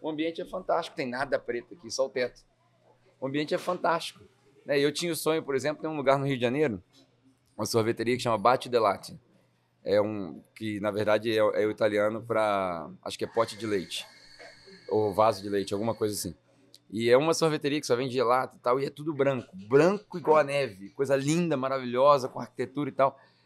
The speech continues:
Quando eu vim pro Brasil, os mais próximos de mim, o produtor tá ligado que eu já falei isso com ele várias vezes, falei, "Cara, nossa igreja tem que ser assim, ó, desse jeito, branco e tal."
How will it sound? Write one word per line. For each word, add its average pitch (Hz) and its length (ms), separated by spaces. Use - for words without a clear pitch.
Quando 202 200
eu 160 120
vim 127 240
pro 147 160
Brasil, 123 400
os 123 120
mais 127 200
próximos 120 420
de 104 100
mim, 143 300
o - 220
produtor 113 360
tá 110 120
ligado 107 260
que - 80
eu 101 40
já 104 80
falei 101 240
isso - 120
com 104 60
ele 95 80
várias 110 240
vezes, 127 220
falei, 123 140
"Cara, 113 360
nossa 117 260
igreja 120 180
tem 123 100
que - 60
ser 135 80
assim, 139 380
ó, 92 60
desse 151 360
jeito, 135 360
branco 131 380
e - 40
tal." 131 280